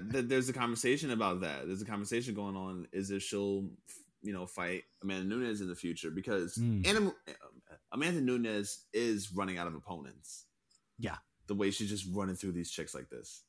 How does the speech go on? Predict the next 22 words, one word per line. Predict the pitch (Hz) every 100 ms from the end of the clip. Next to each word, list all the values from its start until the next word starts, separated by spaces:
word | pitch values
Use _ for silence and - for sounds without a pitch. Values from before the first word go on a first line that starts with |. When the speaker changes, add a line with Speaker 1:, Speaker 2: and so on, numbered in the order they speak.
| _ _ _ _ _
Speaker 2:
Yeah. | 95 78 - _ _ _ _ _ _ _ _ _ -
Speaker 1:
You | 87
know, |
you | 92 107
have | 101 113
to | 98
Speaker 2:
She |
Speaker 1:
get | 90
Speaker 2:
is. | 80
Speaker 1:
Clarissa | 98 90
Shields | 87 82 76
in, | 71 67 - -
in | 85 80
on | 76 69
this | 62 -
to | - 78 71 -
give | 82 92
her |
some | 78 87 98
kind | 71
of | 55
challenge | - 50 53 76 -